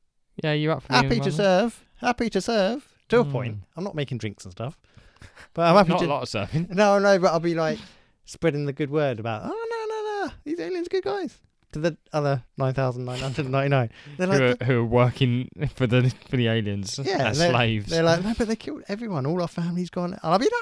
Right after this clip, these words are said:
Speaker 2: no, no, you're not seeing it from the right point of view."
Speaker 1: <laughs> Look at it from their angle.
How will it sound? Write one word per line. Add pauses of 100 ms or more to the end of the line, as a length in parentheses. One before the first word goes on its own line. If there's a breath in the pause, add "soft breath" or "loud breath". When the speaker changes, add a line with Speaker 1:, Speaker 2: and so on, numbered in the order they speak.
(140)
Speaker 2:
no,
no,
you're
not
seeing
it
from
the
right
point
of
view."
Speaker 1:
<laughs>
Look
at
it
from
their
angle.